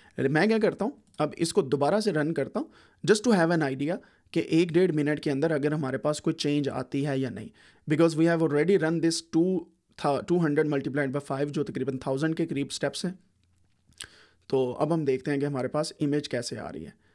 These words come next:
So this is how the gans network work। और हमारे पास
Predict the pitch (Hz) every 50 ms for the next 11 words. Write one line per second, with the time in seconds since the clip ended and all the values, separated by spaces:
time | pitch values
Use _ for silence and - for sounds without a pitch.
0 | _ _ _ _ _ _ - - 147 131 180 190 214 220 196 196 185 185 180 160
1 | 135 131 156 156 165 165 165 165 - 151 147 147 117 - 147 135 135 - 131 139
2 | 180 240 - - - _ - _ _ _ _ _ _ _ _ - 139 139 139 143
3 | 143 147 151 143 151 160 208 226 - 175 165 170 190 190 - -